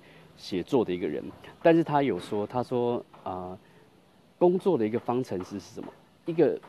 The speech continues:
一个美好的事业的一个方程式是什么？那个方程式就是你做了自己热爱的事情，同时怎么样？同时你运用你自己的一些资源跟天赋，可以帮助他人，而且怎么样？而且你真的能够帮助他人，然后在这个过程中你赚取一份收入。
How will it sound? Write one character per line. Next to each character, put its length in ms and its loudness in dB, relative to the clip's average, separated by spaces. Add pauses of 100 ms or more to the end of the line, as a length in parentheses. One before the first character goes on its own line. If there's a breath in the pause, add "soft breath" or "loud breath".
(380)
一 80 0
个 60 4
美 180 2
好 160 -2
的 80 -2
事 180 -2
业 100 2
的 60 -2
一 20 -8
个 80 -6
方 220 -4
程 160 -4
式 160 -8
是 80 -10
什 100 -12
么？ 120 -12 (340 loud breath)
那 80 0
个 60 -2
方 180 2
程 160 -2
式 100 -10
就 120 -2
是 200 -4
你 220 -4
做 240 -2
了 80 0
自 160 -6
己 160 -8
热 220 0
爱 180 0
的 80 -2
事 180 -8
情， 260 -12 (540 soft breath)
同 200 0
时 120 -8
怎 120 -4
么 80 -2
样？ 200 -2 (420 loud breath)
同 140 4
时 120 2
你 160 2
运 220 4
用 180 4
你 80 -4
自 120 -8
己 140 2
的 100 -4
一 60 -2
些 140 -2
资 260 -4
源 180 0
跟 200 2
天 280 0
赋， 160 -4
可 140 -2
以 60 0
帮 200 2
助 140 -6
他 240 -2
人， 180 -4 (600 loud breath)
而 100 4
且 140 2
怎 80 -2
么 60 -2
样？ 200 0
而 60 -2
且 80 2
你 140 2
真 180 8
的 80 8
能 140 4
够 80 2
帮 160 2
助 60 -2
他 180 -2
人， 160 -4
然 400 -14
后 100 6
在 100 6
这 140 6
个 60 -10
过 120 6
程 140 4
中 180 2
你 100 -4
赚 380 0
取 380 -10
一 100 -8
份 220 0
收 320 2
入。 240 0